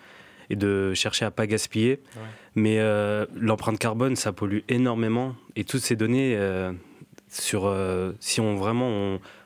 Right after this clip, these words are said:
Speaker 1: on installe tous ces systèmes à tous les agriculteurs de France, ça va faire des, des, des masses de données. Ça va vraiment polluer encore plus que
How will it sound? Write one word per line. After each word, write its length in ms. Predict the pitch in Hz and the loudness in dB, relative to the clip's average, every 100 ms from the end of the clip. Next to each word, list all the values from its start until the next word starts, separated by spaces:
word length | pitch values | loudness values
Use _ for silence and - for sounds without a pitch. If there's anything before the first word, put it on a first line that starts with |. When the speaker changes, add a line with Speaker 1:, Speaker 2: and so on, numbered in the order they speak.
| - | -4
Speaker 1:
on 100 | 110 | -2
installe 300 | 107 - 110 | -2 -2 -4
tous 120 | - | -4
ces 140 | - 117 | -2 -2
systèmes 420 | 113 - 120 107 | -4 -2 -2 0
à 140 | 92 | -2
tous 180 | - 131 | -4 -2
les 180 | 117 104 | 0 0
agriculteurs 500 | 101 104 107 - 98 | -2 -4 -4 -2 -2
de 80 | 101 | -2
France, 260 | - 127 | -2 -4
ça 300 | - 95 90 | -2 -2 -2
va 100 | 87 | -4
faire 180 | 85 90 | -4 -8
des, 380 | 82 85 80 82 | -4 -4 -4 -6
des, 180 | 82 85 - _ _ - | -6 -8 -14 _ _ -2
des 120 | 95 | 0
masses 280 | 92 110 101 | 2 0 0
de 100 | 107 | -2
données. 320 | 101 104 127 - - - - - | 0 -2 -4 -8 -20 -20 -20 -4
Ça 120 | - | -2
va 60 | 95 | 0
vraiment 300 | 98 113 117 | 2 0 0
polluer 260 | 117 110 | 2 2
encore 300 | 107 101 107 | 0 -2 -4
plus 360 | - 127 135 - | 0 0 0 -2
que 460 | - 104 101 101 | 0 2 2 0